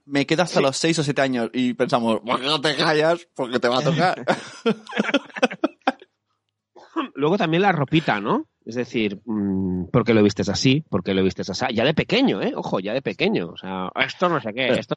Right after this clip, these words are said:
Speaker 2: Bueno,
Speaker 3: la ro-, la ropa es un "¿por qué no te callas?" indirecto, porque como te regalan ropa, y,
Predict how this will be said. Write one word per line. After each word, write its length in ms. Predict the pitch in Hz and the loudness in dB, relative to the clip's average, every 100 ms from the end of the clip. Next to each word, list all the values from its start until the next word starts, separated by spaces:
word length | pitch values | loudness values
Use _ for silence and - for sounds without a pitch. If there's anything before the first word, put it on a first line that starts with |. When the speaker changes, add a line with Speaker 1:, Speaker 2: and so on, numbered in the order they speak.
| - _ - | -10 _ -20
Speaker 2:
Bueno, 260 | - 143 143 | -12 -8 -2
Speaker 3:
la 220 | 135 127 | 0 2
ro-, 120 | 117 - | 0 -2
la 200 | 123 117 | 0 0
ropa 480 | 113 113 123 190 196 | 2 2 2 2 0
es 180 | 131 - | 0 -4
un 180 | 160 151 | -4 -2
"¿por 240 | 127 117 | -2 0
qué 100 | 120 | -2
no 140 | 139 | 0
te 120 | 156 123 | -2 -2
callas?" 420 | 117 117 165 - | 0 2 0 0
indirecto, 580 | 110 98 95 - 98 87 | 0 0 -2 -4 -4 -2
porque 300 | 92 101 90 | -2 -2 -2
como 340 | 90 92 90 | 0 2 2
te 140 | 92 | 2
regalan 480 | 92 90 95 135 139 | 2 2 4 2 2
ropa, 560 | 143 160 151 104 139 233 _ _ _ _ _ _ _ _ _ _ | 2 2 2 2 0 -2 _ _ _ _ _ _ _ _ _ _
y, 200 | - 117 | -2 0